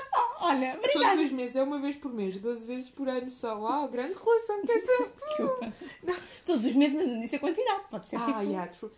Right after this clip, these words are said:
Speaker 2: Não, mas imagina, eu acho que... Pá, <laughs> para mim, dia dos namorados não existe. Tipo, não é uma cena que eu vá
Speaker 1: Para
Speaker 2: querer
Speaker 1: mim também não, porque eu
Speaker 2: comemorar.
Speaker 1: não tenho.
Speaker 2: Não, mas eu sinto que não é uma cena que eu vá querer comemorar. É tipo, não,
Speaker 1: Ah.
Speaker 2: obrigada. Pá,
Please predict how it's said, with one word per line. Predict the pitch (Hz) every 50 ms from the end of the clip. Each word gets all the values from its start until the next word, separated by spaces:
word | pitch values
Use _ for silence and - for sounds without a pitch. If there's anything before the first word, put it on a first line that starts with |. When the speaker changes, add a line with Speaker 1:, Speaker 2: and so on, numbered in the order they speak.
| _ -
Speaker 2:
Não, | 269 302 311 277
mas | 294 311 330
imagina, | 359 349 302 247 233 226 220
eu | 220 240
acho | 277 302 294 - -
que... | - 208 190 185 - - _ _ _ _ _ _ _ - 143 - - - -
Pá, | 254 220 - - - - - - - - - - - -
<laughs> | _ _ _ - _ _ _ -
para | - 254 240
mim, | 254 277 285
dia | 285 269
dos | 262 233 240
namorados | 247 240 226 220 214 214 220 226 226 - - - -
não | 202 196 185 175 175
existe. | 175 185 190 190 - - _ _ _ _ _ _ _ _ _ _ _ _ _ _ _ _ _ _ -
Tipo, | 285 233 220
não | 226 233 233
é |
uma | 240 247 269
cena | 269 - 330 320 320
que | 320 339
eu |
vá | 302 320 339
Speaker 1:
Para | 330
Speaker 2:
querer | 233 233 240
Speaker 1:
mim | -
também | 269 262 269 269
não, | 277 294
porque | 330 -
eu | 277 269
Speaker 2:
comemorar. | 269 269 494 -
Speaker 1:
não | 415 370
tenho. | 403 - - - - - - - - - - - - - -
Speaker 2:
Não, | 440 453 427 330
mas | 294 294 262 277 - -
eu | 285 320 302
sinto | - - 381 392 381 -
que | - 339
não | 330 320
é | 330
uma | 330 330 320
cena | 320 - 330 330 330
que | 330 - 330
eu |
vá | 294 320 302 294
querer | 302 302 294 294
comemorar. | - 294 294 302 311 330 330 277 247 - -
É | 233
tipo, | - - 269 - - - _ _ _ _ _ _ _ _ _ _ -
não, | - 320 330 349 349 359 349 349 349 320 277
Speaker 1:
Ah. | 262
Speaker 2:
obrigada. | 254 269 269 262 262 254 254 247 247 - - - 202 208 - -
Pá, | 240 214 196 185 -